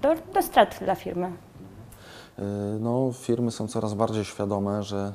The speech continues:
Speaker 2: e, chociażby to takie szpiegostwo przemysłowe jest coraz bardziej powszechne. Utrata danych przez firmę może ją narazić na poważne, e, problemy finansowe, yy, na utratę płynności finansowej, na,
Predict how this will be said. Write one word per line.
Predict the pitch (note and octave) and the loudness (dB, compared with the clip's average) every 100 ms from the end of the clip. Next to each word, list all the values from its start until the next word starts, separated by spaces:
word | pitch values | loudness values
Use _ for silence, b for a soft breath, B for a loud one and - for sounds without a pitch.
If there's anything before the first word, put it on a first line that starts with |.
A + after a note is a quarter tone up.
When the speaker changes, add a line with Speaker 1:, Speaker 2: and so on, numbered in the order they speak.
| - | -10
Speaker 2:
e, | F2+ F#2+ | -10 -10
chociażby | G2 - F#2 G2 | -12 -10 -8 -8
to | F#2 F#2+ | -8 -8
takie | F#2+ - F#2 | -8 -6 -6
szpiegostwo | - - G#2 G#2 - F#2+ | -8 -4 0 0 -4 -10
przemysłowe | - G#2+ F#2+ - G2 | -6 -4 -4 -2 -2
jest | G2+ - | -2 -4
coraz | G2 G2 | -4 -2
bardziej | G#2 F#2+ G2+ | -2 -2 -4
powszechne. | G#2 - A2 - F2+ F#2 B B B B B | -4 -2 -2 -2 -6 -8 B B B B B
Utrata | F#2+ A2+ A2+ G#2+ | -4 0 0 0
danych | G2 A2+ G#2 G2 | 2 2 2 0
przez | - - F#2 | -6 -6 -6
firmę | - G2+ G#2+ | -2 0 0
może | G#2 G2+ G#2 G#2 G#2 | 0 -2 -2 -2 -2
ją | G2 | -2
narazić | G#2 F#2+ F#2+ G#2+ G#2+ | -2 -2 -2 -2 -4
na | G2 G2 F#2+ F#2+ F2 | -6 -4 -4 -4 -6
poważne, | G2+ G2 F#2+ G2+ G2 F#2+ - G2 | -2 0 0 0 -2 -4 -10 -12
e, | |
problemy | - G#2 G2+ G2+ G2+ | -6 -2 0 0 -2
finansowe, | - G2+ F#2+ - F#2 G#2+ A#2+ - B B B B B | -4 -4 -4 -4 -2 0 -2 -4 B B B B B
yy, | F#2+ G2 G2 G2 F#2+ | -4 -2 0 0 0
na | G2 F#2+ F#2 F#2 F#2 F#2+ F#2 - | 0 0 -2 -4 -4 -4 -6 -6
utratę | G2+ G2+ F#2+ F#2+ | -6 -6 -6 -6
płynności | - F#2 G2+ - A#2 | -4 -2 -2 -2 -4
finansowej, | - A2+ A2+ - A#2+ G#2+ A2+ A2+ | -2 -2 -2 -2 -2 0 0 0
na, | G#2+ G2+ F#2+ G2 | 0 -2 -2 -2